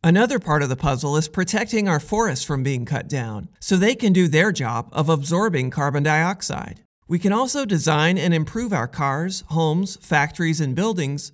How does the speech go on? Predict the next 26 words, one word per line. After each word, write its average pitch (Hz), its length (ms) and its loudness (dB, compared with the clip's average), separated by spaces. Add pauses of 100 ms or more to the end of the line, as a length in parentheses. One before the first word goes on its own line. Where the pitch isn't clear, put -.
so - 180 -2
they 202 140 2
don't 233 260 0
use 165 240 2
as 175 140 -2
much 175 240 0
energy. 214 480 -4 (240)
This 262 200 -2
is 196 120 0
called - 320 -2
efficiency, - 800 -4 (280)
and 170 180 2
making 233 340 0
things 185 320 0
more 151 180 0
efficient 175 560 -4
would 160 160 -4
take 190 220 0
a 160 80 -2
huge 262 480 -6
chunk - 500 -4
out 135 120 -2
of 135 100 -4
our 131 140 -2
energy 151 340 0
use. - 440 -10